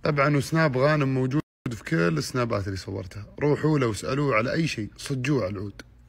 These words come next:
لا تسألوني أنا بكم ومن وين ومن كيف، هو يجاوبكم على كل شيء.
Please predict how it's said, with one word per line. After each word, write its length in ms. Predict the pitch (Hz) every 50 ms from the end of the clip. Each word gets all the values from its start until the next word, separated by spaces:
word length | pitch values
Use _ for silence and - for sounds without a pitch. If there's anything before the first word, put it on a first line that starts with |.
| - - - - - - - -
لا 140 | - 127 123
تسألوني 520 | - - - 107 110 120 117 113 110 117
أنا 120 | 120 117 110
بكم 460 | 95 92 - - 123 131 131 127 117
ومن 200 | 107 104 104 107
وين 260 | 113 120 123 120 113
ومن 160 | 107 101 101
كيف، 440 | 90 - 120 123 123 110 - - - - - - - - - - - - - - - - - - - -
هو 120 | 127 123
يجاوبكم 600 | 120 110 110 110 110 120 117 107 - - 110 110 104
على 200 | 95 104 104 98
كل 540 | - - 135 139 147 147 151 151 156 151
شيء. 260 | - - - 107 98